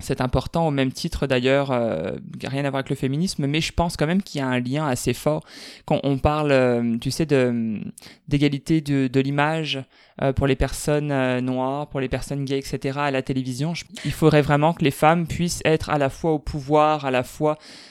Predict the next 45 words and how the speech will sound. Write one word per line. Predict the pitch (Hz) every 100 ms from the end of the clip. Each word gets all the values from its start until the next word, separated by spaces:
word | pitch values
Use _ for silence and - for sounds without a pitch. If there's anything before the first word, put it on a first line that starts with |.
| _ -
qu'elles | 180 165
aient |
les | 277
mêmes | 202 196
statuts | 196 175 165 - 196 -
que | 175
les | 147 147
hommes | 165 180 - _
peuvent | 170 -
s'octroyer | - 170 - 160 147 160 - -
à | 147
temps | - 143
plein | 139 160 156
tout | 160 160
le | 147
temps, | - 156 180 254 - - - - -
puis |
qu'un | - 170
homme | 185 233
peut | 175
aussi | 156 -
être | 170
un | 156
homme | 156 165
au |
foyer | 160 156 143 151
sans | - 139
être | 147 147
dénigré, | 135 147 147 135 139 160
puis | 156
qu'une | - 143
femme | - 156 160
peut | 185
travailler. | - 180 156 143 135 143 175 - _
T-, | -
tout | - 277
peut | 220
se | -
faire, | - 185 175
en | 147
fait. | 165 160
L'important, | 151 147 143 160
c'est | 170 156
d'être | 143 143
en, | 139